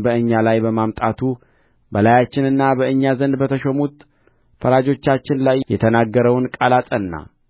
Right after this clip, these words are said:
በኢየሩሳሌም ላይ እንደ ተደረገው ያለ ነገር ከቶ ከሰማይ ሁሉ በታች አልተደረገም። በሙሴም ሕግ እንደ ተጻፈ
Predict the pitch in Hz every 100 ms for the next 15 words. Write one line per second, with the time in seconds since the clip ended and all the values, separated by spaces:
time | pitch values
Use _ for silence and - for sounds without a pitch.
0 | _ 107 110 117 123 135 127 127 127 131
1 | 131 123 123 127 120 123 123 120 120 120
2 | 120 117 117 117 - 127 _ 170 131 92
3 | _ _ _ _ - 131 143 131 123 143
4 | 170 135 123 123 117 - 120 113 147 123
5 | 98 85 85 - _ _ _ _ _ 113
6 | 110 123 117 147 139 147 143 135 131 131
7 | - 127